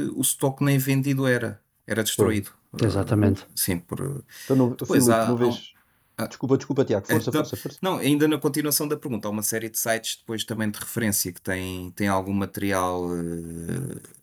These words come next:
Speaker 1: eh, new old stock, portanto, eh, material novo de, de stocks antigos.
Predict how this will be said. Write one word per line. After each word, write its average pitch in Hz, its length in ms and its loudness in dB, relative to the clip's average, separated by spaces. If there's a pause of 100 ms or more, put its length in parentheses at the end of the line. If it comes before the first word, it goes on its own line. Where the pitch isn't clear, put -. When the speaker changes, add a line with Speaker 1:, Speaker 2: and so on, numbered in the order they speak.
(580)
Speaker 1:
eh, 87 280 -2
new 104 300 6
old 98 200 0
stock, 170 340 -4
portanto, - 460 -10 (400)
eh, 80 120 -10
material 95 400 0
novo 92 320 -2
de, 85 360 -4
de - 120 -8
stocks - 360 -4
antigos. 165 420 -2